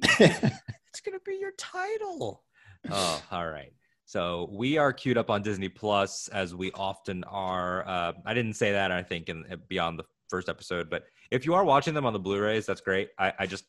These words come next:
Speaker 2: I highly doubt that anybody is at this point because
Speaker 1: Mm-hmm.
Speaker 2: of who our listenership is. I'm sure you all have Disney Plus. Um, but yeah, we're queued up right here at the beginning of Fight or Flight.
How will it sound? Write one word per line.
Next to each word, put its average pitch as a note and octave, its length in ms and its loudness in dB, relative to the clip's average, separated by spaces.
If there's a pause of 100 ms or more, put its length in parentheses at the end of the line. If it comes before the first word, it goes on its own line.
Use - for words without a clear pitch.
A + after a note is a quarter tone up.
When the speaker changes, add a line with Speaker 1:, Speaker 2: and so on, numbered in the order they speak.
(540)
Speaker 2:
I F#2 60 -6
highly F2+ 400 -2
doubt E2+ 320 -2
that G2 100 -4
anybody G2 420 -4
is G2+ 220 -4
at G2+ 140 -12
this G#2+ 160 -6
point A2+ 320 -6
because G#2+ 320 4
Speaker 1:
Mm-hmm. D#2+ 180 -6
Speaker 2:
of E2+ 60 -20
who F#2 140 -6
our D2+ 240 -4
listenership D#2 880 -8
is. E2+ 180 -2
I'm E2+ 120 -8
sure E2 180 -8
you D#2 120 -2
all E2 80 2
have E2 140 -10
Disney E2+ 240 -6
Plus. E2 260 -4 (440)
Um, F2 420 2 (140)
but A#2+ 100 4
yeah, F#2 240 4
we're A2+ 140 -2
queued G#2+ 280 -2
up F2+ 160 2
right F2+ 160 0
here F#2 140 -2
at D#2+ 80 -4
the D#2 60 -14
beginning E2 420 -4 (760)
of D#2+ 300 -2
Fight E2+ 220 -2
or D2+ 60 -6
Flight. E2 300 -2